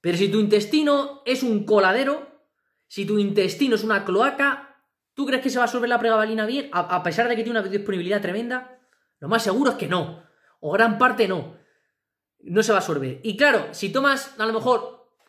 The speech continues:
cuatrocientos de pregabalina, vale, pero el que esté tomando setenta y cinco, ya hay veinticinco, treinta que se han ido por el camino, se han perdido.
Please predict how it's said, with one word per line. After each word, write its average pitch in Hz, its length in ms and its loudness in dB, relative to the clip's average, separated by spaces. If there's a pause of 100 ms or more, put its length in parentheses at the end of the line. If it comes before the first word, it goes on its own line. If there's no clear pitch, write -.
(180)
cuatrocientos 202 680 2
de 247 80 2
pregabalina, 247 500 0
vale, 208 260 2
pero 170 160 -2
el 160 60 -2
que 165 60 -6
esté 165 160 0
tomando 254 240 -2
setenta 240 280 -2
y 233 60 2
cinco, 262 460 -2
ya 220 100 2
hay 262 140 0
veinticinco, 262 800 -2
treinta 294 420 -2
que 220 140 0
se 220 80 0
han 262 80 0
ido 285 180 0
por 233 100 0
el 196 120 -2
camino, 175 280 -2
se 165 80 -4
han 226 120 -2
perdido. 147 340 -4